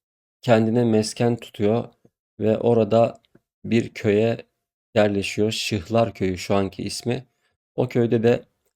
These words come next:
köy halkı çobanlık, e, teklifinde bulunuyor. Çünkü çobanlık yapacak kimseyi bulamıyorlar.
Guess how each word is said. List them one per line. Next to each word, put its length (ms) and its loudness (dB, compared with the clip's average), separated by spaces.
köy 200 2
halkı 580 0
çobanlık, 800 0
e, 340 -2
teklifinde 760 -4
bulunuyor. 360 -2
Çünkü 320 -8
çobanlık 560 0
yapacak 420 -4
kimseyi 420 -4
bulamıyorlar. 680 -2